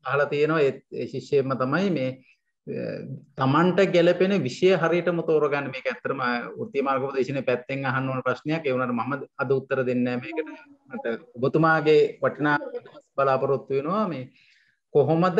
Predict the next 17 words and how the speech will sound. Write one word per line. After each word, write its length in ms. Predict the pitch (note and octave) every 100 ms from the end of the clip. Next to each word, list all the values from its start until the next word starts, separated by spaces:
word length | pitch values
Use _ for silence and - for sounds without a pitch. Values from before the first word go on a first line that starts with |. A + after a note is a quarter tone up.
| F#3+
හරියටම 480 | C#3+ C3+ F3 F3 G3
තමන්ට 400 | F#3 D#3 D#3 E3 E3
ගැළපෙන, 460 | E3+ F3 - - A3 A3 - -
අ, 100 | C3+ B2+ B2 B2 A#2+
විෂය 320 | A#2 - G3+
තෝරගන්නේ 580 | G3+ F3 D#3 C3+ B2 A#2
කියලා 340 | A2 C3 G3 A#3 -
එයාගේ 340 | A2+ B2+ B2+ C3
ජීවිතේ 440 | C3+ C3+ D3+ E3+ D#3+ D#3
ගොඩ 180 | C#3+ D3+ C3+
යන්න. 220 | F#2 F#2 - _ _ -
ඒකට 280 | C3 C3 D3
ඔබතුමාගෙන් 640 | B2 B2+ C#3 C#3+ C#3 C3+
අදහසක් 340 | B2 B2 B2+ -
තමයි 220 | B2+ C#3+
බලාපොරොත්තු 540 | B2+ A2 - G2+ -
වෙන්නේ. 240 | - -